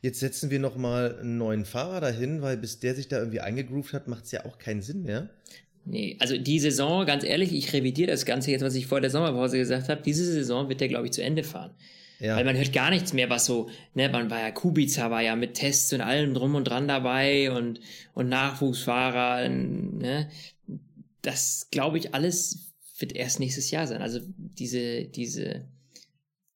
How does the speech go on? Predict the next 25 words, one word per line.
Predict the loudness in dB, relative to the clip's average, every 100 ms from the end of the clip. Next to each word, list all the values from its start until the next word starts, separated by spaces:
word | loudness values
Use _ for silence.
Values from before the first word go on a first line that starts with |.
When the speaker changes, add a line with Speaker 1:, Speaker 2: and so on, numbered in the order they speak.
| _
Speaker 2:
äh, | -10
dass, | -4 -4 -2
dass, | -2 0 0
ähm, | 2 2 0 -4 -6 -6
Julian | 0 0 0
Palmer | 0 2 4
noch | 2
dieses | 0 2 2
Jahr | 2
das | 0 0
Handtuch | 0 2
werfen | 2 2 2
muss, | 2 0 -4 _ _ _ _ _ -20 _ -6
das | -6
hat | -2
sich | 0
absolut | 0 2 2
nicht | 2
bewahrheitet. | 2 4 4 2 0 -6 -12 _ _ _ _ _ _ _ _
Also | -8 -4
da | -2
bin | 2
ich | 2 2
echt, | -2 -4 -6 -10 -4
äh, | -2 0 0 -2 -6